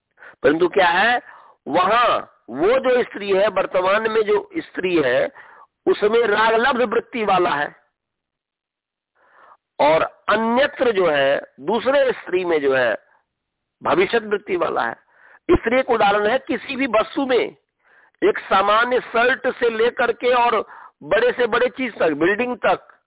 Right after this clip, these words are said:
हर चीज को ले लेना है, जिस, जिसके जो भी है, जिससे हमें सुख मिलता है,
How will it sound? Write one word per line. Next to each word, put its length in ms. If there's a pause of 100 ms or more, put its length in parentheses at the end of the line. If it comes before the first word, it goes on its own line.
(800)
हर 200
चीज 240
को 120
ले 160
लेना 240
है, 160
जिस, 200
जिसके 320
जो 180
भी 180
है, 100
जिससे 320
हमें 160
सुख 240
मिलता 320
है, 200